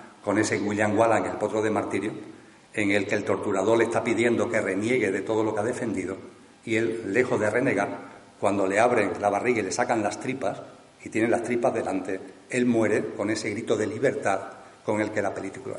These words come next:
película concluye. Es una película muy ilustrativa del tipo de juegos que se dan en la actividad política. Ese tipo de juego personalmente lo he conocido muy bien. Eh, yo he estado mucho tiempo militando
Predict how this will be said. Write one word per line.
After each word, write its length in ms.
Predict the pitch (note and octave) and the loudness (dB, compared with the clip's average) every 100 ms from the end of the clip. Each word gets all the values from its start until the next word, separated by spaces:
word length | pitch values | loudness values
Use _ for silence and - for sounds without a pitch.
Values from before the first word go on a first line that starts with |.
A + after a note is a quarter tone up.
| - | -10
película 420 | G2 G#2 G2 G2 | -8 -4 -2 -2
concluye. 540 | F#2+ E2+ G2 F#2 - - - - - - - - - - | -2 -4 -6 -8 -8 -16 -20 -20 -20 -20 -20 -20 -20 -8
Es 140 | A#2 C#3 | -2 4
una 160 | C#3+ | 4
película 400 | C#3+ D#3 D#3 D3+ | 4 2 4 4
muy 280 | C3 D#3+ D3+ | 4 4 4
ilustrativa 680 | D3 C3 A#2 A2 C3+ D3+ A#2 | 4 2 -2 -2 2 2 2
del 160 | G#2 | 0
tipo 280 | D#3+ E3 D3+ | -2 2 4
de 100 | B2 | 4
juegos 420 | - C#3 C3 D3 | 2 4 4 2
que 120 | - | 0
se 140 | - G2 | -4 0
dan 220 | A2 A2+ | 0 2
en 140 | B2 | 0
la 40 | G#2+ | -2
actividad 460 | - F#2 F2+ F#2 | -4 -6 -6 -4
política. 480 | F2 E2 - - - - - - - - - | -6 -8 -12 -16 -20 -18 -14 -14 -14 -16 -4
Ese 220 | A#2 C3+ | 0 2
tipo 260 | C3+ C3+ A#2+ | 2 4 4
de 80 | |
juego 360 | A#2+ B2+ B2+ D#3 | 4 4 6 6
personalmente 640 | A#2 F#2+ G2+ G2+ G#2 A#2 | 2 0 -2 0 0 0
lo 120 | A#2 G#2 | 2 2
he 40 | |
conocido 460 | G#2+ G#2 - A2 C3 | 0 -2 -2 -2 -2
muy 160 | F2 | -2
bien. 220 | F2+ C3+ - - - - - - - - - | -4 -4 -8 -16 -20 -20 -20 -20 -20 -20 -12
Eh, 240 | E2+ F2 F2+ | -10 -10 -8
yo 60 | |
he 40 | F#2+ | -2
estado 220 | G#2 A2+ | 2 2
mucho 280 | A2+ A2+ F#2+ | 2 -2 -2
tiempo 340 | A2 C#3+ G#2+ | 0 0 -2
militando 760 | F2+ E2+ E2+ G2 F#2+ F#2 F#2+ | -4 -6 -4 -2 0 -2 -4